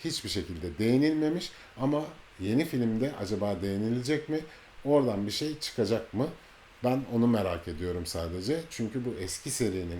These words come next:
konseptinin üzerine oturtulmuş bir hikaye olduğu için orada hani çok tatlı bir saygı duruşu vardı ilk filmde. E, ikinci filmde, yani bu filmde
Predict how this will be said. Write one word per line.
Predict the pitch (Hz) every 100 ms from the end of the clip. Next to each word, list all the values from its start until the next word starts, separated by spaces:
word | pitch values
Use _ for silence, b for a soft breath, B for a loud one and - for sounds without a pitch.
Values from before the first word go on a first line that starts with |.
| -
konseptinin | 104 95 - 92 - - 95 95 95 139 135 104
üzerine | 92 95 90 90
oturtulmuş | 87 - - 92 90 90 -
bir |
hikaye | 87 85 98 98 120
olduğu | 120 117
için | 110 87 160 180 B B B B
orada | 135 139 120 123
hani | 120 110 110 - - - - - 120 101
çok | - 196 -
tatlı | 139 - 131
bir | 117
saygı | 123 117 127 117
duruşu | 98 87 98
vardı | 90 87 85 139 - - B B B B B B B -
ilk | 113 98
filmde. | - 98 98 101 165 180 - - - - - - - - 113
E, | 110 113
ikinci | 113 131 131 135
filmde, | 127 110 98 95
yani | 87 92 90 98
bu | 127
filmde | 107 101 87